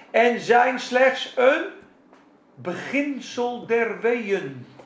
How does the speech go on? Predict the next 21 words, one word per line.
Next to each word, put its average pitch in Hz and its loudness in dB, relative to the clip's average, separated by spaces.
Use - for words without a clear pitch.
De 139 2
weeën. 196 2
Wat 180 6
brengen 190 0
de 185 -2
weeën 311 2
voort? 151 -12
De 170 10
weeën 214 10
komen 185 6
heftiger 196 -2
en - -4
heftiger 185 -2
en 143 -6
sneller 190 0
en 139 -6
sneller 180 2
en - -6
sneller 170 -2
en - -6
sneller. 165 -4